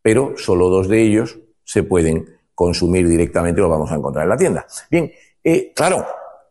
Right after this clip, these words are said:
pero parece un aceite de girasol, ¿verdad? Si tú lo ves en una botella, en una botella como, diría, un aceite de girasol, ¿no? Pero ese aceite que tenéis en la copa número dos,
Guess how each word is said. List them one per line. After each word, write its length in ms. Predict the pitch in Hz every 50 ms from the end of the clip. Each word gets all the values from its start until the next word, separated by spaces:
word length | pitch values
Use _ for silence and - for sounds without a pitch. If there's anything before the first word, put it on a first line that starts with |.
| _ _
pero 340 | - 131 131 123 - - - - - - - _ _ -
parece 240 | - 110 98 - 117
un 60 | 139
aceite 220 | 143 147 180 135 -
de 40 | -
girasol, 380 | 110 98 82 - 170 175 147
¿verdad? 360 | 101 92 113 175 214 - - - - _ _ _ _ _ _ _ _ _ _ _ _ _ _ _ _ _ _ _ _ _ _ _ _ _ _ _ _ _ _ _ _ _ _ _ -
Si 100 | - 101
tú 100 | 82 104
lo 120 | 120 123
ves 180 | 123 131 127 135
en 60 | 131
una 120 | 131 135 131
botella, 640 | 127 127 117 147 151 143 147 139 139 135 - - - - - - - - - - - _ _ _ _ _ _ _ _ _ _ _ _ _ _ _
en 100 | - 107
una 100 | 113 123
botella 360 | 127 131 127 127 139 143 147 131
como, 1040 | 131 131 127 127 127 127 127 127 127 127 127 127 123 123 123 120 127 - - - -
diría, 240 | 110 107 107 98 - - -
un 100 | 90 85
aceite 240 | 76 87 85 73 85
de 40 | 80
girasol, 420 | 90 87 85 - 180 165 120 -
¿no? 160 | 139 190 220 - _ _ _ _ _ _ _ _ _ _ _ _ _ _ _ _ - - - - _ _ _
Pero 380 | - 117 113 113 117 - - -
ese 260 | 135 117 - - 139
aceite 560 | 131 123 - - 135 123 - 139 135 131 131 -
que 120 | - 120
tenéis 340 | - 131 123 131 127 117 -
en 400 | 123 120 120 117 117 113 110 107
la 500 | 113 110 107 107 104 101 101 98 95 - -
copa 220 | 117 - - 117
número 260 | 120 120 120 120 123
dos, 240 | 135 156 170 151 -